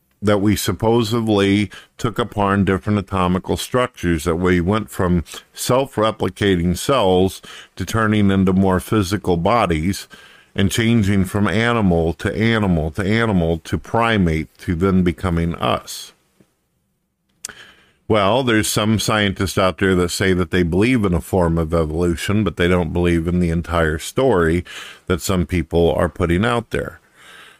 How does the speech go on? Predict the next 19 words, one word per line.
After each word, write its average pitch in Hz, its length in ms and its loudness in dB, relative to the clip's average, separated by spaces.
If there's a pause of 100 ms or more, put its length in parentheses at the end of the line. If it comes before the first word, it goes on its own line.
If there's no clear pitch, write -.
(100)
Like, 113 180 0
for 127 160 0
instance, 139 480 -2
some 131 220 -2
people 101 580 0
actually 104 420 -2
suggest 101 600 0
that 95 100 0
evolution 98 640 2
only 98 240 2
works 95 460 -2
with 104 240 -2 (480)
certain 85 760 -2 (140)
creatures, - 800 -4 (840)
but 92 140 2
not 95 240 2
all 107 320 2
of 78 80 -2
them. - 240 -10